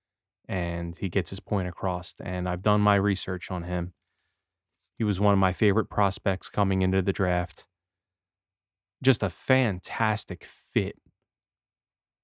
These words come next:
Like, Arizona defensively do some interesting things, and they like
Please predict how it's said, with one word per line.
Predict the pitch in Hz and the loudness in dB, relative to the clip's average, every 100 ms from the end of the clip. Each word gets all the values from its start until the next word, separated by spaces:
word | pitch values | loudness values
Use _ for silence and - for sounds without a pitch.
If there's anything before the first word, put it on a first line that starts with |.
| _ | _
Like, | 107 90 78 | -8 -6 -2
Arizona | 113 120 120 107 98 101 95 92 87 _ _ _ _ _ _ _ _ _ _ _ _ _ _ _ | 2 2 2 2 2 4 4 2 -2 _ _ _ _ _ _ _ _ _ _ _ _ _ _ _
defensively | - 110 - 107 107 - 98 98 90 82 80 _ _ _ _ _ _ _ _ _ 120 | -2 -2 2 2 2 2 -2 -2 -4 -6 -10 _ _ _ _ _ _ _ _ _ 0
do | 113 | 0
some | - 104 - - | 2 -2 -2 4
interesting | 123 120 - 110 - 110 107 | 4 4 0 -4 0 2 2
things, | 92 - 101 90 80 82 - | -2 -2 -2 -2 -6 -10 -8
and | 98 | -2
they | 92 95 | 0 0
like | 95 92 | 0 0